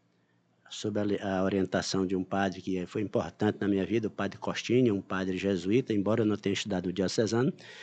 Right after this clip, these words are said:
participei de grupo de jovem que era chamado Oasis, sob a orientação do padre Costinha. E ali a gente trabalhava sob a iluminação da teologia da libertação,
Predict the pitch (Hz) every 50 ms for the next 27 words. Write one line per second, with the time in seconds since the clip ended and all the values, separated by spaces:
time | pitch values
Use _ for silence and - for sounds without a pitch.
0 | - - - - _ _ 131 110 - - - 135 123 131 131 117 120 123 117 123
1 | 123 120 107 101 101 110 117 104 107 98 - 104 104 104 - 117 110 107 104 107
2 | 117 117 110 110 117 131 131 113 101 98 - - 123 120 117 120 123 117 117 123
3 | 113 - - 120 120 120 113 - 113 110 113 - 135 127 - - - 98 92 90
4 | 95 - - 117 120 123 123 123 131 135 151 170 175 160 139 117 117 131 123 -
5 | - - 143 139 131 131 131 120 123 131 131 120 - - 143 143 139 139 135 117
6 | - - - - - - - - - - - - - 120 127 131 131 135 131 135
7 | 135 131 123 120 - - 131 139 135 139 139 - - 156 151 160 156 147 120 101
8 | 101 120 165 170 151 143 131 120 104 104 - - - 101 - - - 82 82